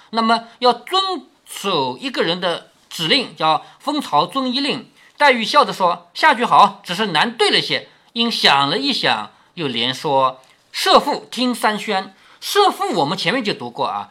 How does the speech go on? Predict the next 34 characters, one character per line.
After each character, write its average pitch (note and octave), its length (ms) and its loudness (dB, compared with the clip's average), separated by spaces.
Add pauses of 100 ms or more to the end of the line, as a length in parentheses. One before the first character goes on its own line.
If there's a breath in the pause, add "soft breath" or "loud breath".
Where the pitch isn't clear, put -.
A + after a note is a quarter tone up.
(180 soft breath)
就 G#3 140 -10
是 F3+ 560 -6
我 F3 180 2
心 D#4+ 260 -2
里 C#4+ 80 2
想 C#3 240 2
一 D3+ 60 -2
个 G3 80 -2
词， A3 300 -4 (100)
然 D3+ 140 -4
后 F#3 60 -2
你 E3 100 -6
猜 A#3+ 160 4
吧， G#3 160 0 (220)
那 A#3+ 80 -4
叫 G#3 120 0
设 A3+ 180 -4
赋， G#3 200 -8
是 B2 80 -14
不 A2+ 100 -12
是 A2+ 80 -8
啊？ G#2+ 100 -10 (300 soft breath)
设 D#4 160 -2
赋 B3 160 -4
也 D#3 180 -2
是 - 140 -10
他 G#3+ 140 -2
们 F#3+ 100 -2
的 D#3+ 80 -8
一 F#3 80 -10
种 B2 340 -8
玩 A2 220 -6
法 A2+ 300 -8
啊。 G#2+ 160 -8